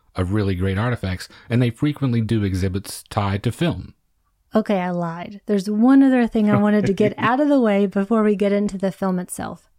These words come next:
Speaker 2: And really, it is part of the film because it's the Columbia logo that kicks it all off. I'm hearkening back a little bit to my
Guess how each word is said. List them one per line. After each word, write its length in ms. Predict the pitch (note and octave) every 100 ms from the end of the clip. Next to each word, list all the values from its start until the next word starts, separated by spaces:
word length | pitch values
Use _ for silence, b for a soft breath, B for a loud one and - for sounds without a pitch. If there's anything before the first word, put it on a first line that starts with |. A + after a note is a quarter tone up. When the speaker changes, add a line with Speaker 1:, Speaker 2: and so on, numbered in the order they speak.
| -
Speaker 2:
And 160 | B3+ C#4+
really, 340 | E4 D4+ A#3
it 60 | A3
is 160 | G3+
part 400 | - - B3 A#3 -
of 200 | F#3+ F#3
the 80 |
film 360 | F#3 G3 F3 E3+
because 440 | F3 - G3 F3 - b b b
it's 240 | A#3+ -
the 100 | -
Columbia 640 | G#3+ - B3 B3 A#3 G#3+
logo 640 | F#3 F#3 A3 G#3 F#3+ F3 E3+
that 280 | F3 -
kicks 360 | - - A3 -
it 100 | G3
all 240 | F3 E3+
off. 480 | E3 F3+ D#3+ - - _ _ _ _
I'm 180 | - B3
hearkening 520 | A3 D4+ D4 D4+ B3
back 300 | G3+ F#3+ G3
a 60 | G3+
little 260 | F#3+ F#3+ F#3+
bit 280 | F#3+ G#3 -
to 320 | - F#3+ F3+
my 360 | F#3 F3+ F3+